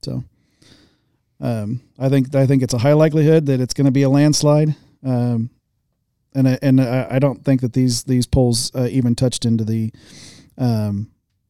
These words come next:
um, people of color, uh, black, white, whatever, you know, all this, all this, uh,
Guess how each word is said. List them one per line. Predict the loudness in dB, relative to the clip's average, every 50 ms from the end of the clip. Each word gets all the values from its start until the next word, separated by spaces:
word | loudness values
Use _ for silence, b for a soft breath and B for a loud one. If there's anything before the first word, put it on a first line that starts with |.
| _ _ _ _ _ _ _ _ _ _ _ _ _ _ _ _ -10
um, | -10 -8 -8 -10 -12 -14 -18 _ _ _ _ _ _ _ _ _ _
people | -2 -2 0 0 -2
of | -2 -2
color, | -2 -2 -2 0 -2 -4 -8 _ -20 -20 _ _ _ _ _ _ _ _ _ _ _ _ _ _ _ -8
uh, | -6 -6 -6 -6 -8 -10 -12 -12 -14 -16 _ _ _ _ _ _ _ _ _ _ _ _ _ _ _ _ _ _ _
black, | -4 -4 -4 -4 -4
white, | -2 -2 -2 -2 -2 -2
whatever, | -2 0 0 -2 -2 -4 -4
you | -2
know, | 0 0 0 -2 -2
all | -2 -2 -2
this, | -2 -4 -4 -2
all | -2 0
this, | 0 0 0 0 -2 -2 -2
uh, | -2 0 0 -2 -2